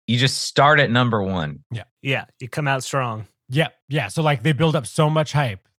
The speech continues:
Speaker 2: that the song instantly debuts at number one.
Speaker 1: They're just, they're just clicking. It's like
Speaker 2: Yeah.
Speaker 1: Zelda Tears of the Kingdom. Like, no one's played it, but everybody's already bought it.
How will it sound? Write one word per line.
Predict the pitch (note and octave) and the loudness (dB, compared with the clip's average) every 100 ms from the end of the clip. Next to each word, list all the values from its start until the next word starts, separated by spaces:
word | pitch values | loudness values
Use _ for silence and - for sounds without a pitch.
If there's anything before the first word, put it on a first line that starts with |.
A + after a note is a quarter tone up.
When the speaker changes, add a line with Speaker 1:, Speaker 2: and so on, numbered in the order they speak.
| _ | _
Speaker 2:
that | C3+ B2 | -8 -6
the | |
song | C3+ C#3+ C3 B2+ | -6 -2 -2 -4
instantly | D3 C#3+ - D3+ C3+ | -6 -8 -6 -4 -4
debuts | B2 B2 A2 G#2+ | -2 -2 -2 -6
at | G2+ | -6
number | G2+ G2 | -8 -10
one. | F#2+ F#2 - | -10 -14 0
Speaker 1:
They're | G#2 | 0
just, | E2+ G2 - - | 2 -2 -4 -6
they're | F#2+ | -4
just | E2 - | -4 -8
clicking. | - G2 F2 C#2+ C#2 | -6 -4 -4 -4 -6
It's | - A2 - | -4 -4 -2
like | B2+ D3 | 2 2
Speaker 2:
Yeah. | A#2 | 2
Speaker 1:
Zelda | A#2 C3 B2 B2 A#2 A#2 | 4 4 6 4 4 2
Tears | - B2+ A#2 | -2 -4 -4
of | A2+ | -4
the | G2+ | -6
Kingdom. | A2 A#2+ D#2+ C#2+ | -2 0 0 -2
Like, | D#2 - C#2 | -4 -6 -6
no | F#2+ G2+ | 0 2
one's | G2+ - | 0 -2
played | A2+ G#2+ | 0 0
it, | F2 | 0
but | D#2 E2+ | -2 -4
everybody's | D#2 E2 E2 D#2+ | -4 -4 -4 -4
already | D#2 D2+ | -4 -6
bought | D2+ D2 | -4 -4
it. | A#1+ | -6